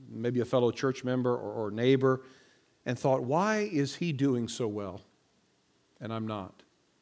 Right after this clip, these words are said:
Well, why does it seem like everything she does succeeds. Her house is immaculate. Her kids are perfect. Her husband's clothes always match. Everything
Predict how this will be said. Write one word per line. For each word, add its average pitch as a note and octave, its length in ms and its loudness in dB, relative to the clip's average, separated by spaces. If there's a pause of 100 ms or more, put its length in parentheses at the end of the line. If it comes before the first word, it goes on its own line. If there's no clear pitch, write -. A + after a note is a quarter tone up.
(540)
Well, E3 140 0
why A3 180 8
does C4+ 140 2
it C4+ 80 -2
seem C4+ 200 4
like G#3+ 200 8
everything C4 640 6
she - 260 2
does E3 680 10 (360)
succeeds. A#3+ 840 0 (300)
Her G3 160 6
house A3 420 8
is F3 140 0
immaculate. A3 720 4 (300)
Her D#3+ 120 6
kids A3+ 460 8
are D3+ 160 4
perfect. G#3+ 580 4 (220)
Her D#3 140 4
husband's G3+ 520 4
clothes G3+ 440 6
always G3 360 6
match. F#3 420 2
Everything B3+ 680 4